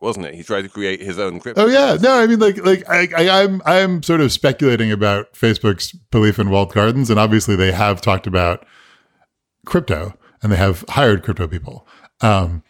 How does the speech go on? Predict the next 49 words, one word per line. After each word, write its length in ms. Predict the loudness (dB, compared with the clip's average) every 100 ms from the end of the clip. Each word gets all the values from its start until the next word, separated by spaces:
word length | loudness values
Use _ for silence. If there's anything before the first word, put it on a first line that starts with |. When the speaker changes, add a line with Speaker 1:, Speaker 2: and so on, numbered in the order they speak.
| _ -2
Speaker 2:
but, 140 | 2
like, 140 | 4
Libra 340 | 4 4 4 4
was 160 | 4
also, 420 | 4 2 2 2 2
like, 380 | -2 -4 -8 _
you 160 | 0 2
know, 420 | 2 0 -2 -6 _ _ _ _ -2
it's 200 | 0 2
a 200 | 0 0
crypto 400 | -2 0 0 0
project 500 | 2 2 2 -2 -4
that 100 | -10
is, 140 | -10
like, 160 | -8 -8
a 40 | -4
little 300 | -2 0 2
bit 180 | 2
owned 320 | 2 2 2 0
by 160 | 0
Facebook, 560 | 0 0 0 -2 -4 -2
though 100 | -2
they 100 | 0
wouldn't 240 | 0 -2
say 220 | 0 0
that. 380 | 2 2 0 -2
But 140 | -2 0
it's, 160 | 0
like, 220 | 0 0
it 80 | 0
has 280 | 2 2 0 0
elements 400 | 4 4 4 2
of 100 | 2
centralization 800 | 2 2 2 4 2 0 -2
that, 220 | -2 -4 -4
uh, 300 | -6 -6 -10 _ _ _ -4
that, 280 | -2 -2 -4
that 260 | -2 0 2
don't 160 | 0
necessarily 460 | 0 0 2 2 0
fit 180 | -2 -4
with, 160 | -2
like, 260 | -4 -6 -12 -20 _ -4
the 120 | -4
sort 260 | -4 -4 -4
of 140 | -2
classic 420 | -2 0 -2 -4
crypto 260 | -4 -4 -4
ethos. 420 | -6 -8 -10 -12